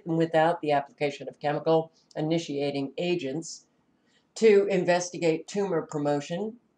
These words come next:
in addition to tumorigenesis. Identification of potential risks should include endpoints other than brain cancer,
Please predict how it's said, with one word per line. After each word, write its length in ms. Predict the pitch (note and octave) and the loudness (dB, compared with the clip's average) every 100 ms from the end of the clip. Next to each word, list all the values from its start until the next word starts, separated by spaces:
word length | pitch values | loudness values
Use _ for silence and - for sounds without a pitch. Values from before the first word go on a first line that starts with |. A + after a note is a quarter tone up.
| - | -6
in 160 | F3 E3+ | -2 -2
addition 500 | D3+ D3+ D3+ D3+ D3+ | 0 -4 -2 -4 -4
to 260 | D3+ C#3+ | -4 -4
tumorigenesis. 1700 | C3+ E3+ E3 D#3 D3 C#3 C3 A#2+ - C#3+ C#3 D3 - F3+ G3+ - - _ _ _ _ _ _ _ _ _ _ _ _ _ _ _ _ _ - | -6 -6 -2 0 0 -2 -4 -10 -6 -4 -2 -4 -6 -10 -10 -14 -20 _ _ _ _ _ _ _ _ _ _ _ _ _ _ _ _ _ -4
Identification 760 | F3 G3 G3 - - D#3+ E3 D3+ | 2 4 4 2 -2 -2 0 -8
of 140 | - | -8
potential 400 | - E3 C#3+ C3 | -10 -8 -8 -4
risks 680 | D#3 B3 B3+ - - - - _ _ _ _ | 0 0 0 -8 -14 -18 -20 _ _ _ _
should 220 | - G#3 F#3 | -8 -4 -4
include 420 | E3 E3 D3 - | -2 -2 -2 0
endpoints 600 | F#3+ F#3+ F#3+ F#3+ G3 G3 | -2 -2 -4 -4 -4 -4
other 240 | C#3+ D3 | -4 -2
than 200 | C3+ B2+ | -4 -6
brain 340 | B2 C#3 C3 C3 | -4 -2 -4 -6
cancer, 680 | E3 D#3+ F3 - G#3 B3+ | -4 -4 -4 -4 -4 -4